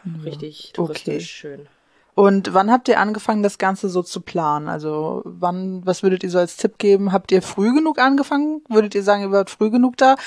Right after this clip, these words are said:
Speaker 1: Einer grinst hier schon.
Speaker 2: <laughs>
Speaker 1: Ähm, ja, und was war so die größte Herausforderung dabei? Also jetzt bei der Planung nur an sich, vorab.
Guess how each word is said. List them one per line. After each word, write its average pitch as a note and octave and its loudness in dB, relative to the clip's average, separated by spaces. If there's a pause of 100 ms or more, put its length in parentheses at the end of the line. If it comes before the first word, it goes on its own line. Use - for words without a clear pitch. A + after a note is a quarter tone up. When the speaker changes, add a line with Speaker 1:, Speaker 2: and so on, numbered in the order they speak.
(160)
Speaker 1:
Einer A#3 4
grinst C4 0
hier E4 6
schon. F4 6
Speaker 2:
<laughs> - 0
Speaker 1:
Ähm, A#3+ 6 (260)
ja, G3+ 4
und F#3+ 2
was G#3 2
war A#3+ 4
so G#3+ 4
die G3+ 0
größte G#3 4
Herausforderung F3 4
dabei? D3 0
Also F3 4
jetzt E3+ 0
bei E3+ 2
der D#3+ 4
Planung D#3 2
nur D3+ -2
an D3 -6
sich, D3 -10
vorab. - 0